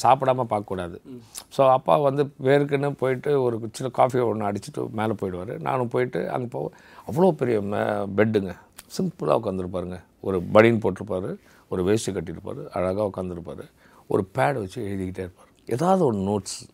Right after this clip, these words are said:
Speaker 1: about the மக்களுக்கு என்ன பண்றது,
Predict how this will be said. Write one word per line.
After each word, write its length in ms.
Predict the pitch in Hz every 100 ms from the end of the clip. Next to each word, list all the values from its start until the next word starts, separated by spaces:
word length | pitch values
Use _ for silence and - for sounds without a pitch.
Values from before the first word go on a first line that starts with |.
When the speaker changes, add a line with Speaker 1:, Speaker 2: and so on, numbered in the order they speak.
| -
Speaker 1:
about 280 | 98 104 98 -
the 260 | 85 80 78 _ _ _ - 101 - -
மக்களுக்கு 460 | 113 110 131 101 90
என்ன 100 | 85
பண்றது, 380 | 87 82 78